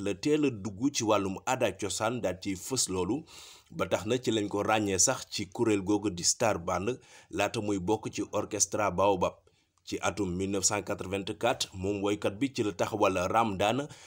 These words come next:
ak album bu siiw boo xamante ni jamono boobu amal na ko. Ci atum mille neuf cent quatre-vingt-sept, Thione Ballago Seck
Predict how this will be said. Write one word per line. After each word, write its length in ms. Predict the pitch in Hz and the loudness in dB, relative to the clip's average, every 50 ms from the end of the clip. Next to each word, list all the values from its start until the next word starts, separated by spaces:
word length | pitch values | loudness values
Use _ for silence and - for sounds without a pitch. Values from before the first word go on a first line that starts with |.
| - - _ _ | -20 -20 _ _
ak 280 | - 113 110 - - - _ | 0 0 0 -2 -12 -2 _
album 380 | 120 123 123 123 131 127 123 113 | 2 2 4 4 2 0 2 0
bu 100 | 110 107 | 0 2
siiw 360 | - - - 143 165 170 156 | 4 4 4 4 2 0 4
boo 180 | 131 120 117 | 6 6 6
xamante 360 | 110 107 113 107 107 98 90 107 | 6 4 2 -2 -2 -2 -4 -2
ni 120 | 113 123 117 | -4 -4 -2
jamono 320 | 92 107 98 101 98 95 90 | -2 -2 -2 0 -2 -2 2
boobu 300 | 90 101 95 90 95 - | 2 2 4 4 0 2
amal 260 | - 107 120 120 101 95 | 2 2 4 4 0 0
na 140 | 90 90 | -2 -4
ko. 320 | 87 - 107 117 139 165 - - - - - _ _ _ _ | -4 0 2 2 2 2 -2 -12 -20 -20 -20 _ _ _ _
Ci 120 | - - - | -6 -6 0
atum 280 | - 113 110 120 107 95 | 0 0 0 0 -2 -2
mille 240 | 87 87 101 123 143 | 0 0 0 2 2
neuf 120 | 139 123 - | 2 4 2
cent 180 | - 127 135 | 2 2 2
quatre-vingt-sept, 840 | - - 123 90 90 87 87 92 92 87 90 - - 117 - - - | -2 -4 -4 -4 -4 -6 -6 -6 -6 0 0 2 2 2 0 -2 -2
Thione 220 | - 117 104 95 | -2 -2 -2 0
Ballago 340 | 92 92 92 95 95 90 98 | 2 2 2 2 2 2 4
Seck 300 | 92 - - 117 117 - | 4 4 4 2 -2 -2